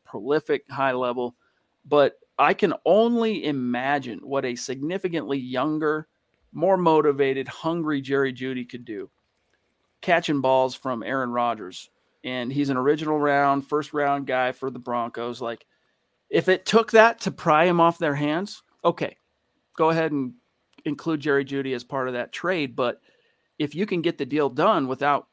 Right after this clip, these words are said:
giving up Jerry Jeudy, I'd be all for holding on to him and saving the money, 'cause you just spent coin on Cortland. You just spent coin on Timmy P. Noah Fant,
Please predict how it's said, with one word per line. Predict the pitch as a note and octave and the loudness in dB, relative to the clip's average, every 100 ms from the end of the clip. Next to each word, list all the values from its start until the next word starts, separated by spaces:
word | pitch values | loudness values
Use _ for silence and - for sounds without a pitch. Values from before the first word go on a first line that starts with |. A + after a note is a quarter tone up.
| C#3+ | -6
giving | D3 C#3+ | -4 -4
up | B2 | -4
Jerry | - B2 G#2 | -4 -6 -6
Jeudy, | D3 F3 B2+ A2+ - | -2 0 -2 -6 -2
I'd | D3 | -2
be | C#3 A#2+ | -2 -4
all | D#3 F3+ | 2 4
for | G#3 - D3+ | 2 0 0
holding | D3 D#3+ F#3+ | 0 0 2
on | E3 C#3+ | 2 0
to | |
him | B2+ C3 B2+ B2 | -2 -4 -6 -8
and | C3 | -8
saving | - D3+ D3+ D3 | -6 -4 -2 -2
the | C3+ | -4
money, | C3 B2+ B2+ B2 _ _ _ - | -4 -4 -8 -10 _ _ _ -10
'cause | C3 | -8
you | B2 | -6
just | B2 G#3 - | 0 0 0
spent | - E3+ - | 0 0 0
coin | - D#3 D3 C#3+ - | -4 -2 0 0 -2
on | A#2+ A#2+ | -4 -4
Cortland. | B2+ C3 A2+ F#2+ A2+ | -4 -2 -2 -4 -8
You | A#2 | -8
just | C3 F#3+ - | -6 -6 -6
spent | - E3 - | -4 -4 -4
coin | D#3+ C#3+ C3+ A#2+ | -4 -2 -2 -2
on | C3+ C3+ | -4 -4
Timmy | - C#3+ C3+ | -4 -2 -4
P. | - B2+ B2 _ _ _ _ _ | -6 -8 -8 _ _ _ _ _
Noah | C#3 D#3 G#3+ | -2 2 2
Fant, | G#3+ - C3+ C3+ B2 | 0 -2 -2 -2 -6